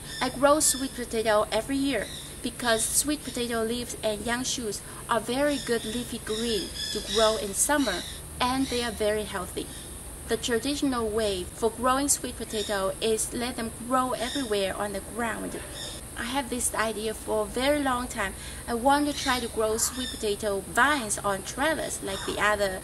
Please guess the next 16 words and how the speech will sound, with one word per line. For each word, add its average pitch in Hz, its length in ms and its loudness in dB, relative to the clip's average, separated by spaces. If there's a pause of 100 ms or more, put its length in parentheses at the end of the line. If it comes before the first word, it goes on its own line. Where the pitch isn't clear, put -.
vine 247 300 6
vegetables. - 760 0 (420)
There 277 220 4
are 254 240 8
two 262 220 -2
reasons 202 420 -2
for 180 140 -4
that. - 380 -4 (440)
First, - 460 4 (160)
it 233 140 -2
will 220 160 0
save 254 480 0
a 226 100 2
lot 220 360 2
of 214 100 -4
space. - 580 -4